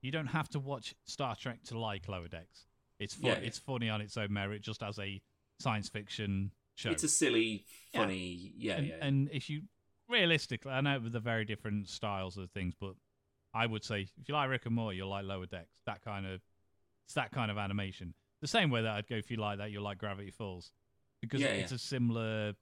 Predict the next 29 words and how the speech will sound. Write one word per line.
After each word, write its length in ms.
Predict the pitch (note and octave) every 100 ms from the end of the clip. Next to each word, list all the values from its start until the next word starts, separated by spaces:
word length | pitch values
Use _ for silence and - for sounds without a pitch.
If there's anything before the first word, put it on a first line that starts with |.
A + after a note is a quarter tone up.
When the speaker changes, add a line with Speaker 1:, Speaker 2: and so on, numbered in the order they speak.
| _ _ _ _ _ _ _ _ -
Speaker 1:
like, 180 | C#3+ C3+
mindset. 520 | C3 A2+ - G2+ F#2+ _ _ _ _ _ -
But 180 | C3+ B2+ _ _ _ -
it's 180 | C3+ -
equally 480 | E3+ D#3+ D3+ D3 B2+ -
done 420 | C#3+ G#2 G2 G#2 - _ _ _ _ _ _ -
for 340 | A#2 A2 G2+ - _
people 220 | - B2 A#2
that 40 |
like 200 | A#2+ A#2+
Star 260 | - G2 F2+
Trek 220 | - F#2+
and 80 | -
people 180 | G#2 F#2
that 180 | F2+ F#2
don't 120 | F#2+
like 160 | F#2+ G2
Star 260 | - G2+
Trek. 200 | F#2+ A2 - -
And 100 | E3
I'd 180 | E3
say 160 | - C#3+
it's 120 | C3+ -
the 140 | B2+
only 200 | B2 A#2
show 320 | - A2+ G#2+ G#2 _ _ _ _ _ -
that 140 | F#2
does 240 | A2+ F#2+ -
that. 220 | C#2+